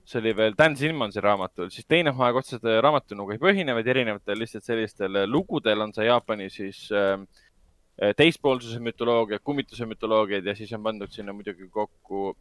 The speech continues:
Jaapani, äh, äh, kogukonna, äh, äh, kohutavad üleelamised,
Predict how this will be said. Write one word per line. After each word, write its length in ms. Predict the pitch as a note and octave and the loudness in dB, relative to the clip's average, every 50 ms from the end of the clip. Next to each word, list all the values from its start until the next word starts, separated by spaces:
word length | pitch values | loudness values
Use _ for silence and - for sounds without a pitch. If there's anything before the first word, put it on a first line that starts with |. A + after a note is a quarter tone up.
| _ _ | _ _
Jaapani, 540 | - A#2 A2+ A2 - - G2 G2 G2 G2 G2 G2 F#2+ - _ _ _ _ - | 2 2 2 2 2 -2 -6 -4 -4 -6 -6 -6 -8 -10 _ _ _ _ -10
äh, 100 | F2+ F#2 F#2 F#2 F#2 | -8 -6 -4 -4 -4
äh, 320 | F2 - - F2 G2+ G2 F#2+ G2 | -6 -6 -6 -4 -4 -4 -4 -2
kogukonna, 580 | - C3+ C#3 B2+ G#2 F#2+ G#2 G2+ G2 G2 F#2+ G2 F#2+ F#2+ - _ - - | 0 2 2 2 0 -4 -6 -6 -4 -2 -2 -2 -2 -4 -8 _ -10 -6
äh, 220 | F#2 G2+ G2 F#2+ F#2+ F#2+ F#2+ _ _ _ _ _ _ _ _ - - - _ _ _ _ _ _ _ _ _ _ _ - | -4 -2 -2 -2 -4 -6 -10 _ _ _ _ _ _ _ _ -20 -20 -20 _ _ _ _ _ _ _ _ _ _ _ 0
äh, 300 | - G2 G#2 G#2+ G#2 G#2 - | 2 4 6 6 4 4 4
kohutavad 400 | - C#3+ C#3+ C3+ - A2+ G2+ A#2 | 4 2 2 2 0 -4 -2 2
üleelamised, 800 | C3+ C3+ B2+ A#2+ A2 A2 F#2+ F2+ F#2 G2 - G#2+ G2 G2 - | 6 6 6 8 6 4 2 0 -2 -8 -4 -2 -2 -2 -2